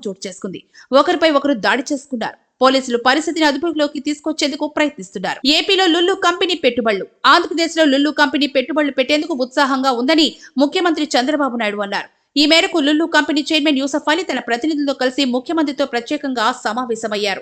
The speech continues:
ఈ కంపెనీ విశాఖపట్నం, విజయవాడ, తిరుపతి పట్టణాల్లో పెట్టుబడులు పెట్టనుంది. దీంతో పాటు ఫుడ్ ప్రాసెసింగ్ యూనిట్లను ఏర్పాటు చేస్తుందని చంద్రబాబు స్పష్టం చేశారు. హైడ్రాతో పేదల బతుకులు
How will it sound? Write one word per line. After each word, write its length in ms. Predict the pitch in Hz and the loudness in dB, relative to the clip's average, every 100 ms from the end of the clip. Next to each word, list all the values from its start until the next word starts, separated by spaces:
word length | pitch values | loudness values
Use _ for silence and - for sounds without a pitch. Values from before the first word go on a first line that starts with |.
| - | -2
ఈ 80 | 247 | 0
కంపెనీ 420 | 269 262 330 320 | 2 2 2 2
విశాఖపట్నం, 600 | 254 311 294 294 294 330 | 2 0 0 -2 -2 -2
విజయవాడ, 420 | 254 240 294 294 | -2 0 0 0
తిరుపతి 400 | 311 302 277 285 | -2 -6 -6 -4
పట్టణాల్లో 540 | 269 240 311 302 277 285 | -2 -2 0 2 2 0
పెట్టుబడులు 460 | 285 277 320 254 | 0 -2 -2 -4
పెట్టనుంది. 500 | - 185 196 185 170 - - - 226 | -4 -8 -6 -10 -12 -18 -20 -6 0
దీంతో 260 | 320 349 | 2 2
పాటు 240 | 392 370 392 | 2 2 2
ఫుడ్ 260 | 320 - | -2 0
ప్రాసెసింగ్ 460 | 320 311 320 330 262 | 2 2 2 2 2
యూనిట్లను 360 | 302 320 349 294 | 2 0 0 2
ఏర్పాటు 400 | 269 294 349 - | 2 2 -2 -2
చేస్తుందని 380 | 262 262 254 262 220 | -2 0 -2 -2 -4
చంద్రబాబు 360 | 226 277 311 294 | -2 0 0 -2
స్పష్టం 420 | - 202 - 202 202 | -8 -12 -12 -12 -10
చేశారు. 300 | 180 175 - _ _ _ _ - | -6 -8 -10 _ _ _ _ -2
హైడ్రాతో 480 | 349 403 453 440 427 370 | 0 0 0 -2 0 0
పేదల 240 | 359 370 | 2 2
బతుకులు 400 | 302 330 370 370 | 2 0 0 -2